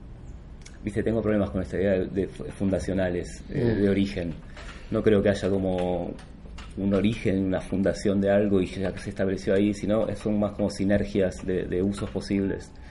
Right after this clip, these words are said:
Speaker 1: o de puestas en, en conversación.
Speaker 2: Sí, a mí lo que me, lo que me llama de ahí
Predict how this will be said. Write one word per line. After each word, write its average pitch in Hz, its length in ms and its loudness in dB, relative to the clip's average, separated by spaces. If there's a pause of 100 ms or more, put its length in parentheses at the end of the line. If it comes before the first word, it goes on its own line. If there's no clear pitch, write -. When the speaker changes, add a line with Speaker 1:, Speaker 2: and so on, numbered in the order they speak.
(220)
Speaker 1:
o 92 80 -4
de 90 100 2
puestas 101 460 0
en, 85 320 -4 (880)
en 92 80 -4
conversación. 90 680 0 (420)
Speaker 2:
Sí, 127 300 -2
a 110 60 -2
mí 139 340 0
lo 101 180 0
que 95 140 -4
me, 90 460 -4
lo 90 180 -6
que 87 80 -8
me 80 880 -8
llama 98 280 0
de 95 80 2
ahí 107 300 0